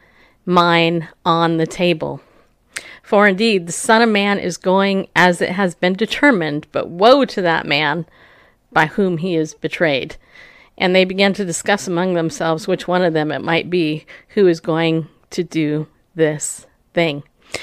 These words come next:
So, again, here is very, this is kind of commonly referred to as the Last Supper.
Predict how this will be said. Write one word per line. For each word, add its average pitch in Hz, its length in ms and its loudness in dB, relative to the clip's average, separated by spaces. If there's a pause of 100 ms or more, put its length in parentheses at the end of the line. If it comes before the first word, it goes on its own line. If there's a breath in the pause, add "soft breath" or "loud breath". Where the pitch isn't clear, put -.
(140 loud breath)
So, 240 400 6 (1200)
again, 208 380 6
here 269 320 2
is 214 140 2
very, 202 320 2
this - 180 -8
is 202 220 -4
kind 196 260 -4
of 175 300 -2
commonly 175 480 -2
referred 165 360 -2
to 175 140 -2
as 165 140 0
the 165 120 -2
Last 165 440 0
Supper. 151 560 -4